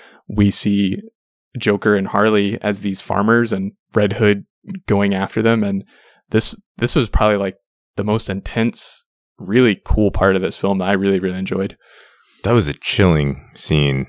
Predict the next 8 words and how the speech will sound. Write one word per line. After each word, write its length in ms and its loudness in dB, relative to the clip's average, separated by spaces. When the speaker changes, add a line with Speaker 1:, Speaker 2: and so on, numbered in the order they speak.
Speaker 1:
Yeah. 280 -2
<laughs> 60 -10
Speaker 2:
Uh, 200 -4
Red 220 0
Hood 300 2
with 260 -4
these 400 -6
peaceful, 720 0